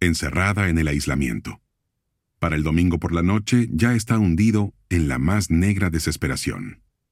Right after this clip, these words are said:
Mientras tanto, la madre ha dejado un mensaje en el contestador automático del pediatra pidiendo hora para el lunes.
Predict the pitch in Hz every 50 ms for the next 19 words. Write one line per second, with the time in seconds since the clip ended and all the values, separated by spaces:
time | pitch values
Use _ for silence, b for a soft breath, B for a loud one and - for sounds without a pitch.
0 | _ _ _ _ _ _ _ _ _ _ _ _ _ _ _ _ _ - 85 80
1 | 78 - 78 - - 87 87 87 85 82 107 120 135 135 - _ _ _ - -
2 | 62 64 67 76 87 90 92 87 80 78 73 - - 85 82 85 82 80 80 85
3 | 82 80 71 67 69 - 101 98 98 - - 87 82 82 76 67 - 80 71 69
4 | 69 - - - 65 78 82 76 78 78 - 78 78 87 92 90 92 82 71 82
5 | 76 71 67 67 - 69 71 82 95 95 92 - 98 92 - _ _ _ _ -
6 | 113 107 113 127 135 131 117 113 98 95 110 113 113 110 104 - 92 90 85 78
7 | 73 67 60 55 52 - - - - -